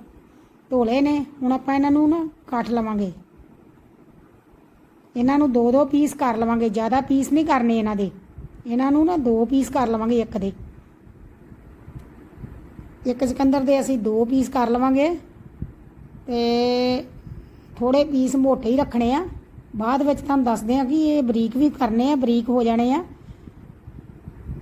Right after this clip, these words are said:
ਤੇ ਇਹਨੂੰ ਆਪਾਂ ਦੋ ਪੀਸ ਕੱਟ ਦਿੱਤੇ ਆ ਤੇ ਚਾਰ ਪੀਸ ਹੋ ਗਏ ਸਾਡੇ ਕੋਲ। ਹਾਂ, ਹੁਣ ਇਹ ਚਾਰ ਪੀਸ ਹੋ ਗਏ ਨੇ। ਤੇ ਹੁਣ ਅਸੀਂ ਪਾਣੀ ਉਬਾਲਣ ਵਾਸਤੇ ਰੱਖਿਆ ਸੀ ਤੇ ਉਹਦੇ ਵਿੱਚ ਰੱਖ ਦੇਵਾਂਗੇ ਚਾਰੇ ਪੀਸ।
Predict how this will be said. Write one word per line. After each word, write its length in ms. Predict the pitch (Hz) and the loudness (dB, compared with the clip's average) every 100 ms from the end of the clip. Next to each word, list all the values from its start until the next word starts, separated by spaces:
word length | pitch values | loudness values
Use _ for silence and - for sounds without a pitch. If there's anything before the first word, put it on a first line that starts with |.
| - - - - - | -16 -18 -18 -18 -8
ਤੇ 60 | 233 | -8
ਇਹਨੂੰ 320 | - 247 277 | 0 2 2
ਆਪਾਂ 420 | 269 269 262 294 311 | 2 0 0 2 2
ਦੋ 220 | 254 240 | 2 0
ਪੀਸ 260 | 233 247 - | 2 -2 -2
ਕੱਟ 180 | - 233 | -2 -4
ਦਿੱਤੇ 340 | 202 233 285 285 | -2 -4 0 2
ਆ 100 | 302 269 - - | 0 -2 -10 -6
ਤੇ 180 | 247 240 240 254 | -2 -2 -4 -4
ਚਾਰ 260 | 269 233 233 | 0 2 0
ਪੀਸ 280 | 233 269 277 | 2 0 4
ਹੋ 80 | 277 | 2
ਗਏ 100 | 214 | 2
ਸਾਡੇ 260 | 208 214 196 | 0 -2 -2
ਕੋਲ। 180 | 202 | -2
ਹਾਂ, 540 | 185 - - - 214 196 | -4 -8 -14 -10 -6 -6
ਹੁਣ 180 | 202 226 | -4 0
ਇਹ 120 | 262 | 0
ਚਾਰ 300 | 269 240 233 | 2 2 2
ਪੀਸ 260 | 247 269 294 | 0 0 0
ਹੋ 80 | 269 | 0
ਗਏ 120 | 226 | 2
ਨੇ। 140 | 254 262 - - - - - - - - - - - - - - - - | 2 0 -6 -16 -14 -14 -16 -20 -20 -20 -20 -20 -18 -18 -18 -16 -14 -8
ਤੇ 80 | 240 | -2
ਹੁਣ 280 | 208 240 269 | 0 2 2
ਅਸੀਂ 200 | 277 294 | 2 2
ਪਾਣੀ 340 | 285 277 254 269 | 2 2 2 4
ਉਬਾਲਣ 300 | 254 269 294 | 2 2 2
ਵਾਸਤੇ 320 | 285 262 277 | 2 2 0
ਰੱਖਿਆ 300 | 269 269 254 | 0 0 0
ਸੀ 220 | 254 294 294 - - - - - - | 2 0 -2 -8 -20 -20 -20 -20 -14
ਤੇ 80 | - | -12
ਉਹਦੇ 280 | - 254 285 | -2 2 4
ਵਿੱਚ 220 | 262 262 | 4 2
ਰੱਖ 240 | 262 262 240 | 0 0 0
ਦੇਵਾਂਗੇ 280 | 262 269 269 | 2 2 0
ਚਾਰੇ 260 | 247 226 | 0 0
ਪੀਸ। 320 | 233 220 196 | 0 -2 -4